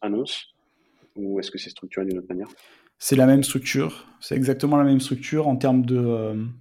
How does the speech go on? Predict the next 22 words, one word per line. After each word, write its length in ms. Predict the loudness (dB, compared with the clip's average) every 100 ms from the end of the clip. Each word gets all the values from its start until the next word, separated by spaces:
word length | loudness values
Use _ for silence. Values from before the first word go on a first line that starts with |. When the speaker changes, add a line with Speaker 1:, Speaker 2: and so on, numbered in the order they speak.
| _ -20 -20 -20 -20 _
Speaker 2:
en 80 | 0
termes 220 | 4 4
de 340 | 6 4 2 -2
structuration 640 | -4 -4 0 2 4 4
du 120 | 2
compte, 260 | 2 0 0
on 80 | 0
se 100 | 0
rapproche 460 | -2 0 0 0
un 80 | 0
peu 80 | 0
plus 240 | -2 -6 -6
du 220 | -4 -2
business 340 | -2 -4 -2
manager 380 | -2 0 0 0
de, 240 | 0 -2 -2
de 120 | -2
Facebook 640 | 2 2 2 -2 -4 -14 _ _ _ _
plutôt 280 | -8 -2 0
que 100 | 0
de 80 | 0
Google, 540 | 0 2 2 2 -6